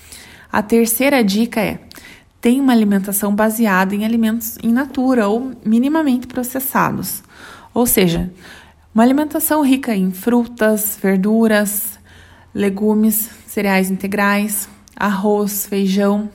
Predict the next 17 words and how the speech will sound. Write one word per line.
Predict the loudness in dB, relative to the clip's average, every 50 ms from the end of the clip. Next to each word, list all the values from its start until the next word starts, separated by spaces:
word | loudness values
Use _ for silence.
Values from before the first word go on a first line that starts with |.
| -16 -20 -20 -20 _
porque | _ -10 -6 -6 -4
dessa | -2 -2 -2 -2 -4 -6 -10
forma | -8 -2 0 0 0 2 0 -2 -2 -4 -6 -12 -20 -20 -20 -16 -8
você | -8 -4
garante | -2 0 0 2 0 0 0
um | -2
aporte | -4 -6 -4 -2 -2 -2 -2 -2 -4 -4
adequado | -4 -4 -6 -2 0 2 2 2 2 0
de | -2 -2
vitaminas | -4 -4 -2 0 2 2 2 2 2 2 2
e | 2
minerais, | 2 4 4 4 4 2 2 0 -2 -4 -6 -10 -12 -18 -20 -20 -20 -20 -20 -20 -20 -20 _
fibras | -20 -4 0 0 2 2 2 2 2 2 0 -4 -4 -10 -20 -20 -20 -20 -20 -10 _
e | -4 0
também | 2 2 2 4 4 4 2 2
compostos | 0 -2 -4 -4 0 2 4 4 4 2 0 -4 -6 -4 -2
bioativos, | 0 2 4 2 2 2 0 -2 0 2 2 2 2 -2 -2 -4 -6